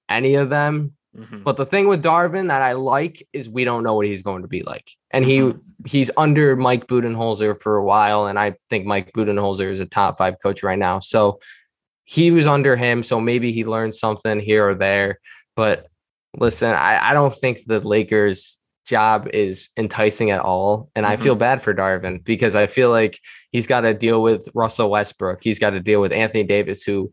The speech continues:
Speaker 1: hasn't played basketball and let us know that he hasn't, he let us know that he hasn't played basketball in a
Speaker 2: Mm-hmm.
Speaker 1: while. Not sure why. And then LeBron James. So, and, like, LeBron is probably the easiest one to coach out of those three by far,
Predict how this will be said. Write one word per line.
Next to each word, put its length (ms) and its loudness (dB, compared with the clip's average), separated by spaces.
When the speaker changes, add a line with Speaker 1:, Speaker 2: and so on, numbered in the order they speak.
Speaker 1:
hasn't 360 -2
played 180 -2
basketball 520 -2
and 180 0
let 180 4
us 140 0
know 240 2
that 160 2
he 100 -2
hasn't, 440 -4
he 180 -2
let 200 2
us 180 0
know 180 2
that 140 0
he 80 -2
hasn't 340 -2
played 180 -4
basketball 440 -2
in 60 -6
a 40 -4
Speaker 2:
Mm-hmm. 80 -2
Speaker 1:
while. 400 0
Not 220 -2
sure 220 -6
why. 400 0
And 120 2
then 100 4
LeBron 360 0
James. 480 -6
So, 240 0
and, 140 4
like, 160 2
LeBron 440 2
is 260 -2
probably 280 2
the 220 -6
easiest 360 -2
one 140 0
to 60 0
coach 340 -2
out 120 0
of 60 -2
those 260 -2
three 280 0
by 220 0
far, 580 0